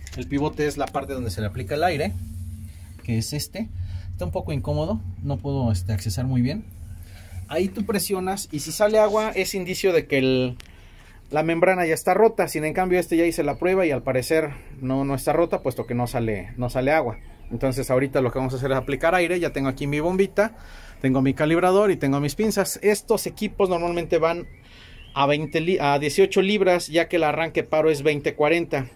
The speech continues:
Entonces el, el, la presión de aire que debe de llevar es dos libras arra-, abajo de la presión de arranque. En este caso, si el arranque es veinte,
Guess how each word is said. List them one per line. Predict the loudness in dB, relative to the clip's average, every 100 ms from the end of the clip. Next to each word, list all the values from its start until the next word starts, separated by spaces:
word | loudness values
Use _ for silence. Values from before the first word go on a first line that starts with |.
| -4
Entonces | -2 2 2 2 -2 -4 -14 -20 -20 -20 -10
el, | -2 2 4 2 2
el, | 2 2 2
la | 2
presión | 0 0 4
de |
aire | 4 4
que | 4
debe | 4 4
de | 4
llevar | 4 4 2
es | 0 2
dos | 4 4
libras | 2 2 2 0
arra-, | -2 -2 0 2
abajo | 4 4 4 0 -2 -8 -20 -6
de | -2
la | 0 0
presión | -2 -2 0
de | 0
arranque. | 0 -2 -2 -2
En | -2
este | -2 -2
caso, | -2 -2
si | -2
el | 0
arranque | 0 0 -2
es | 0
veinte, | 0 2 0 0